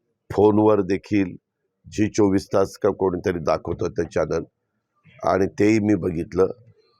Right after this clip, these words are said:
वास्तविक काय नक्की तिथं घडलंय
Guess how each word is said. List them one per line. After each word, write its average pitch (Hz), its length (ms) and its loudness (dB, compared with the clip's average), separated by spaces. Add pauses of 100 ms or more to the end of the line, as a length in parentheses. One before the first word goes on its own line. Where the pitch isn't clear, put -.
(120)
वास्तविक 104 720 2 (1080)
काय 107 280 4
नक्की 107 340 -2
तिथं 101 340 -4
घडलंय 78 400 0